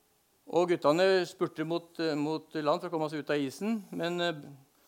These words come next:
små bein og dårlige skøyter, så de klarte ikke å komme seg unna. Og den tyske piloten ser selvfølgelig at her er det skikkelig et krigsobjekt, så han går ned og slipper en bombe mot disse to guttene. Etter at flyet har gå-, dratt videre, så kommer landsbyfolkene ut der, og da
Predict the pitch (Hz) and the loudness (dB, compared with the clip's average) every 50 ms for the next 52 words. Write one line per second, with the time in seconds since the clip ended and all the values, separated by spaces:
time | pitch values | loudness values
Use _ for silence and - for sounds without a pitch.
0 | _ - - - 170 175 185 175 170 156 156 170 175 175 170 165 165 160 180 165 | _ -20 -8 -2 2 2 4 8 8 8 8 6 2 2 2 0 0 0 0 -2
1 | 147 - 196 190 175 175 170 165 175 147 135 131 139 147 143 156 147 143 151 170 | -2 -2 -4 -6 -4 -6 -4 -2 0 -2 -2 -2 -6 -4 -2 0 0 0 0 0
2 | 160 143 143 170 208 240 226 - - _ _ _ _ _ _ _ _ - 147 156 | 2 4 6 6 6 4 2 -2 -18 _ _ _ _ _ _ _ _ -4 -4 -4
3 | 151 - 185 160 - - 139 139 175 160 143 143 - 160 - - 147 147 147 - | -2 -2 -6 -6 -6 -6 -6 -4 -2 -2 -2 -2 -4 -8 -4 -2 -2 -2 0 0
4 | 156 131 - 139 127 143 139 - 135 139 113 110 120 135 131 - - 123 - _ | -2 -2 -2 -2 -4 -4 0 0 2 2 2 2 0 -4 -6 -6 -10 -12 -12 _
5 | - 120 120 139 143 143 139 135 139 - - 123 113 - - 135 131 127 156 151 | -14 -10 -8 -4 -4 -4 -4 -6 -8 -10 -12 -12 -10 -10 -10 -8 -6 -6 -6 -6
6 | - - 139 143 165 - - - - - - 131 143 160 147 123 127 143 - - | -4 -6 -6 -6 -6 -8 -8 -8 -10 -10 -6 -4 -4 -4 -4 -4 -8 -10 -12 -12
7 | - - 131 - - 127 131 139 135 139 123 107 117 131 127 120 131 127 - 117 | -8 -8 -8 -6 -6 -6 -6 -6 -6 -8 -8 -8 -8 -8 -8 -8 -10 -10 -12 -12
8 | - 139 - 131 123 120 117 - 104 107 110 - _ _ _ _ _ _ _ _ | -12 -12 -12 -12 -14 -14 -14 -16 -16 -18 -18 -20 _ _ _ _ _ _ _ _
9 | _ _ _ _ _ _ _ _ _ _ _ _ _ _ _ _ _ _ _ _ | _ _ _ _ _ _ _ _ _ _ _ _ _ _ _ _ _ _ _ _
10 | _ _ - - 196 196 185 202 202 202 180 175 185 185 185 180 175 160 - 170 | _ _ 2 2 4 6 8 6 6 6 6 8 10 10 10 10 6 2 -2 0
11 | 180 170 175 170 180 - 190 175 147 143 170 202 190 196 190 185 180 180 170 - | 2 4 4 4 4 4 2 2 2 4 2 2 2 2 4 4 4 2 2 0
12 | 165 151 160 160 156 143 131 - 156 135 147 139 - 160 147 139 139 127 - - | -2 0 2 4 2 2 2 0 -4 -4 -4 -4 -2 0 0 0 0 -2 -2 0
13 | 175 175 165 160 | 0 2 2 0